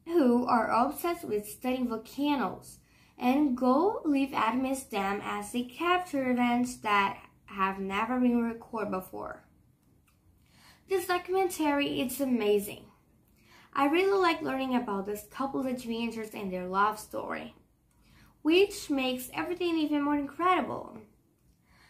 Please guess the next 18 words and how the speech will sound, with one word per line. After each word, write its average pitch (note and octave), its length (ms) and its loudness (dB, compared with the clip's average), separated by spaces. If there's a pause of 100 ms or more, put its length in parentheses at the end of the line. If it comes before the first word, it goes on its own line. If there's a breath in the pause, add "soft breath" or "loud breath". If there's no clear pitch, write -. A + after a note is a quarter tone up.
(160 soft breath)
Uh, F#3+ 340 0
my A#3+ 160 -2
favorite G#4 320 -2
scenes A#3 600 -4
are G#3 260 0
when G3+ 320 -2
we F4 160 2
see D4 140 -2
the C4 100 0
magma, A3 520 -2 (340)
because G#3+ 520 -4
it's - 280 -6
such D#4+ 320 0
an C4 100 -2
incredible C4 520 -4
image B3 440 -2
from - 240 -16
nature. - 540 -14